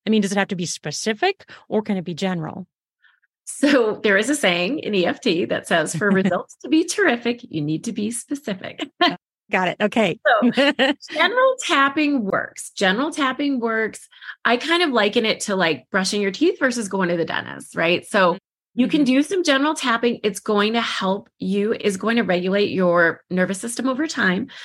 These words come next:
Speaker 2: So it's
Speaker 1: Mm-hmm.
Speaker 2: gonna help lower your stress level overall. And it's also gonna help you manage and deal with day-to-day stress. But if you want really good, like,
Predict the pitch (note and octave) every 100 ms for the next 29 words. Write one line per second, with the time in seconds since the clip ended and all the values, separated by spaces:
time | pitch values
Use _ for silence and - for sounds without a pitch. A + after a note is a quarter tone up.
0 | - - G#3+ A3 F#3+ G#3+ - - - F3
1 | F3+ F#3+ B3+ B3+ B3 B3 - G#3 G#3 G#3
2 | F#3 G3+ G3 - F3+ F#3+ A3 F#3+ G3 -
3 | F3+ F3 - F#3 G3 F#3+ F#3+ - F3+ E3
4 | D#3 _ _ _ _ F3+ F3 E3 E3 -
5 | D#3 D#3+ C#3+ D#3 D3 B2 A#2 G2 - -
6 | - - - - - - - G3+ G3+ G#3+
7 | A3 - E3+ F3+ G3 A3 A#3 A#3+ F#3 G#3
8 | F3 C#3